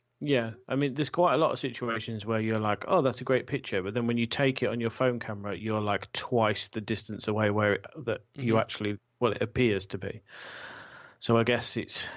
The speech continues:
Speaker 1: getting you in a m-, kind of more natural position, isn't it? Um, I know there's obviously advantages to using D S L Rs and stuff. The, um, portrait stuff on smartphones is still not great, so that obviously you've got that sort of things. But the,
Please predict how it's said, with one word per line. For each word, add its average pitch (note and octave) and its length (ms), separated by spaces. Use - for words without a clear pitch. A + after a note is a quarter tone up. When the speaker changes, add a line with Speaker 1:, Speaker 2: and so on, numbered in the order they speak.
Speaker 1:
getting A2+ 260
you A2 120
in G#2+ 120
a - 20
m-, A2 160
kind - 260
of G#2+ 80
more A2 200
natural G#2 400
position, G#2+ 440
isn't G2+ 200
it? F#2+ 160
Um, G#2+ 340
I G2+ 60
know B2 180
there's A2+ 200
obviously G#2+ 320
advantages G2+ 640
to G2 260
using A2+ 400
D G2+ 120
S F#2+ 200
L G#2 120
Rs G2 120
and G2+ 100
stuff. - 380
The, G2+ 300
um, G#2 540
portrait B2+ 480
stuff - 240
on G#2+ 60
smartphones G#2+ 580
is G#2+ 100
still A2 220
not G2+ 240
great, G#2 380
so G#2 240
that G#2 120
obviously G2+ 480
you've A2 180
got A2 160
that A2 180
sort G2 180
of E2+ 60
things. G2 280
But - 220
the, A#2 80